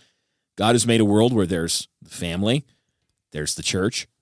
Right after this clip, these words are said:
there's the ci-, the city fathers and the civil magistrate and the, and the place. And those are all legitimate spheres, legitimate authority that God has instructed. Neither subsumes the other entirely, though they have much overlap.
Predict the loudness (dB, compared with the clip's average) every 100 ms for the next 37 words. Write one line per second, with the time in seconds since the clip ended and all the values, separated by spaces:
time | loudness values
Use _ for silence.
0 | _ -8 -6 -6 -4 -4 -4 -2 -2 -2
1 | -4 -6 -4 -2 -2 -4 -4 -6 -6 -8
2 | -6 -4 -2 -2 -4 -8 -12 -10 -10 -10
3 | -4 -2 -2 -4 -8 -16 _ _ _ _
4 | _ 0 2 4 4 4 2 0 2 2
5 | 2 0 0 2 2 2 -2 0 0 0
6 | -2 -2 -2 0 -2 -4 -4 -4 -4 -6
7 | -6 -4 -6 -6 -10 -12 -20 -18 -4 0
8 | 2 2 -2 -4 0 0 2 2 2 2
9 | 0 0 2 4 2 2 -2 -2 0 0
10 | 0 0 0 0 -2 -6 -4 -4 -4 -2
11 | -2 0 -2 -4 -10